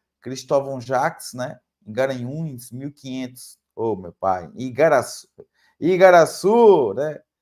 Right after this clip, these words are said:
Aquela feitoria estabelecida em mil quinhentos e dezesseis, é, em Igaraçu,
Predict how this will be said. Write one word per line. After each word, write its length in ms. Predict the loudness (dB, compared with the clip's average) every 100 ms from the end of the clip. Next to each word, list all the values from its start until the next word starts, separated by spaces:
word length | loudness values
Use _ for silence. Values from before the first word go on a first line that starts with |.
| _ _
Aquela 180 | -10 -10
feitoria 500 | -8 -8 -6 -4 -6
estabelecida 760 | -6 -8 -6 -6 -8 -10 -8
em 80 | -8
mil 180 | -6 -10
quinhentos 400 | -10 -12 -12 -14
e 40 |
dezesseis, 840 | -12 -10 -10 -8 -8 -8 -10 -16 -20 _ _ _ _ _ -10
é, 600 | -6 -4 -2 -4 -6 -10 _ _ _ _ _ _ _ -10
em 480 | -8 -8 -10 -14 -20 _ _ _ _ _
Igaraçu, 1900 | -10 -6 -6 -8 -12 -4 0 0 -2 -2 -2 -2 -6 -10 -2 0 0 -4 -16